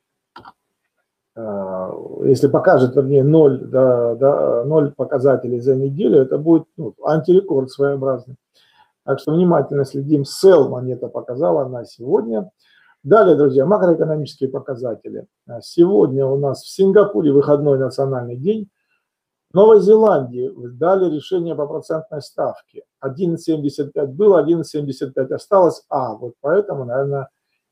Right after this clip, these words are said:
и подвалились. Рынок плохо принял эту новость. Это новостное движение, друзья, по продаже новозеландца. Я обра-, обращал ваше внимание. Сегодня у нас ежемесячный отчет Е Ц Б через двадцать шесть минут.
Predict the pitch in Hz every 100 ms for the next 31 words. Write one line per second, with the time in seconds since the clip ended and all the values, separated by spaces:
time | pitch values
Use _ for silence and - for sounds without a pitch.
0 | - 143 143 - 143 127 143 135 120 101
1 | 101 - 120 156 147 - - 131 117 117
2 | 131 131 139 135 - 127 131 127 123 127
3 | 120 113 - 131 135 139 151 147 190 170
4 | 156 147 135 147 127 120 123 123 131 110
5 | 123 135 147 131 127 127 127 147 202 214
6 | - 160 156 _ _ _ 160 160 143 135
7 | - - 123 127 - 156 131 131 - 127
8 | 131 127 110 110 _ _ _ _ _ _
9 | - 208 247 202 156 151 151 143 - 156
10 | 139 147 143 175 165 160 139 127 156 143
11 | - 143 139 139 139 139 120 123 123 165
12 | 165 147 180 180 175 175 170 196 180 175
13 | 170